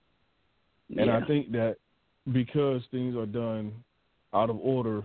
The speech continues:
Speaker 1: and distasteful in a lot of, in our community, that's the reason why we're in the situation that we're in. That's the reason why, you know, uh, a lot of men aren't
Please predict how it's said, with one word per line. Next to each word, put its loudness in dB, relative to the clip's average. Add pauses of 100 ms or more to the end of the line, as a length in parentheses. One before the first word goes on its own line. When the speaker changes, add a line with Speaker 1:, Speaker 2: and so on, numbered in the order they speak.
(160)
Speaker 1:
and -4
distasteful -2
in -6
a -4
lot 0
of, -6 (140)
in -4
our 0
community, 0 (840)
that's 0
the -10
reason -4
why 0
we're -4
in -4
the -4
situation -8
that -2
we're -6
in. -8 (680)
That's 0
the -4
reason -2
why, -4 (420)
you -2
know, -4 (320)
uh, -2 (1400)
a 2
lot 2
of 0
men 0 (880)
aren't 0